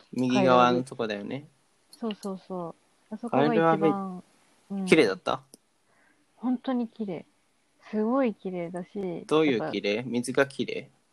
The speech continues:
Speaker 2: 水も綺麗だし、砂が白くてサラサラだし。
Speaker 1: へー。
Speaker 2: そう。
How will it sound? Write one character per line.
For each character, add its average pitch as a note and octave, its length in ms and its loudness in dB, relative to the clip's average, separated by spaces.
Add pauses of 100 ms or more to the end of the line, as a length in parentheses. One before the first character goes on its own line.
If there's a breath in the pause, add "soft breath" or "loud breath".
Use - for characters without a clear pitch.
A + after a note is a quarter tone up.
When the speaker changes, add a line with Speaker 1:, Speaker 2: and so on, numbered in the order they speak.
(140)
Speaker 2:
水 B3 380 -2
も D4 220 -4
綺 D4 180 -6
麗 A#3 220 -2
だ G3+ 160 -4
し、 A#3+ 420 -4
砂 B3+ 340 -2
が A3+ 140 -2
白 G#3 280 -4
く - 140 -12
て F3+ 120 -12
サ - 160 -6
ラ F3+ 140 -2
サ F#3+ 140 -8
ラ F#3 140 -6
だ F#3+ 140 -6
し。 - 80 -20 (180)
Speaker 1:
へ E3+ 40 -12
ー。 B2 920 -4 (320)
Speaker 2:
そ F#3+ 120 -8
う。 - 40 -18